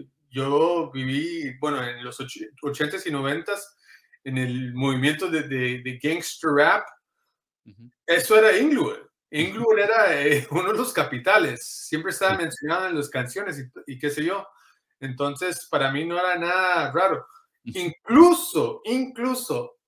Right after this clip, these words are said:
Speaker 1: am, los muchachos, ok, cuando me fui para, para el colegio, me fui para Saint Bernard High School. Era una escuela en que todos los muchachos, bueno, yo diría que, eh, Saint Bernard está en el, en, en la ciudad que se llama Playa del Rey,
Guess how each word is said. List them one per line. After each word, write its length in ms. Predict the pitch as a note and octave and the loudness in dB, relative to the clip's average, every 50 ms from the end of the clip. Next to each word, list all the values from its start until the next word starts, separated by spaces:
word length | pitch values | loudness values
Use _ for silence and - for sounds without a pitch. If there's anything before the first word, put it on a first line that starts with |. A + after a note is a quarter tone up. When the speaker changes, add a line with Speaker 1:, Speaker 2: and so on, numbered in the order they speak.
| _ _ - | _ _ -2
Speaker 1:
am, 560 | D#3 D3+ D#3 D#3 D3+ D3+ D3+ D3 D3 D3 D3 | 0 0 2 2 2 2 2 0 0 -2 -2
los 140 | D3 D3 C#3+ | -2 -2 -2
muchachos, 460 | D3 D3 D3 - G#3+ A#3 A#3 - - D#3 | -4 -4 -2 2 2 2 2 2 0 -2
ok, 160 | D3+ D3 F3+ D#3 C#3+ - - | -2 -2 -2 -4 -4 -6 -8
cuando 220 | - D#3 C#3+ C#3+ | -6 -4 -2 -2
me 160 | D3 D3+ D3 C#3+ | 0 0 -2 -2
fui 240 | - - F#3+ G3+ | -2 -4 -6 -2
para, 380 | - A#3+ A#3+ A#3 G#3+ F#3 - - | 0 2 4 4 4 2 2 -2
para 220 | - D#3 D3 C#3 | -2 0 0 0
el 60 | C3 - | 0 0
colegio, 380 | D#3 D3+ E3+ F#3 F#3 - B3 | 0 0 2 0 0 -2 -4
me 160 | A#3+ G#3 F3+ | -6 -6 -6
fui 140 | - E3 E3 | -6 -6 -4
para 180 | - G3 F#3+ F#3 | -2 0 0 0
Saint 260 | - - F#3+ F3+ D#3+ | -2 -4 -8 -6 -2
Bernard 360 | F3+ F#3 F#3 F3 C#3+ C3 B2+ - | -2 -2 0 0 -2 -4 -2 -2
High 160 | E3 E3+ E3 | 0 0 -2
School. 280 | - - C3 A2+ A2 - _ _ _ _ _ _ _ _ _ _ _ _ _ _ | -2 -8 -12 -14 -14 -16 _ _ _ _ _ _ _ _ _ _ _ _ _ _
Era 440 | - D3 C#3 D#3 E3 E3+ F#3 F#3 - - | -2 2 4 6 6 6 4 2 -4 -6
una 340 | F#3+ E3+ E3+ F3 F3+ F#3+ F#3+ | -2 -2 -2 -2 -2 -4 -4
escuela 460 | F#3+ - - E3+ F3 F3 G3 G3+ F#3+ | -4 -4 0 2 2 4 4 2 0
en 160 | F#3 E3+ - | -2 -4 -4
que 240 | - D3 C#3+ C#3+ - | -4 -4 -4 -4 -2
todos 160 | - F#3 G3+ | -2 0 0
los 100 | A3 A3 | 0 0
muchachos, 640 | G3+ F#3+ D#3+ - G3+ G3+ - A#3 G#3+ A3 - - - F3 | -4 -4 -4 -2 -2 -2 -2 -4 -6 -8 -10 -12 -16 -12
bueno, 420 | F3 E3+ E3 C#3+ A#2+ A#2+ - _ _ _ _ _ _ _ _ _ _ _ | -8 -6 -6 -6 -6 -8 -12 _ _ _ _ _ _ _ _ _ _ _
yo 120 | - D#3 F3 | -2 -2 -2
diría 440 | G3 G3 G3 G3+ G3+ G3+ G3 - - | -2 -2 -2 0 2 2 2 0 -2
que, 500 | - F3 E3+ F3 F3+ F3+ D#3+ - - _ _ _ _ _ _ _ _ _ _ _ _ _ _ _ _ _ | 0 2 2 2 2 0 -4 -8 -14 _ _ _ _ _ _ _ _ _ _ _ _ _ _ _ _ _
eh, 600 | _ E3+ E3+ E3 _ - - - - F3+ F3 D3 | _ -20 -20 -20 _ -18 -16 -14 -10 -8 -8 -6
Saint 260 | - F#3 G3 G3 G#3 | -2 -2 -2 0 4
Bernard 240 | G#3+ G#3+ A3 A#3 A3+ | 4 6 6 6 4
está 320 | - - - G#3+ G#3+ G#3+ | 4 4 6 8 8 8
en 240 | G#3+ F#3+ F3 E3 D#3 | 6 4 2 0 0
el, 220 | D3+ D3 D3 - | 0 0 -2 -2
en, 420 | - D3+ D3 D3 C#3+ C#3+ C#3+ C#3+ - | -4 -4 -2 -2 -4 -4 -6 -10 -8
en 220 | D3 D3 D3 C#3+ | -6 -6 -2 -2
la 100 | C#3 C#3 | -2 -2
ciudad 280 | C3+ - C#3+ D3+ D#3 D#3 | 0 2 2 2 2 0
que 80 | F3+ D#3 | -2 -4
se 120 | - D#3+ | -2 -2
llama 280 | D#3 D#3+ F3 E3+ E3+ - | 0 2 2 2 2 2
Playa 260 | E3 E3 E3+ F3 F3+ | 4 4 4 4 4
del 220 | F3 D#3+ C3+ B2+ C3+ | 2 2 0 0 0
Rey, 220 | D3 C#3+ - - | 0 0 0 -2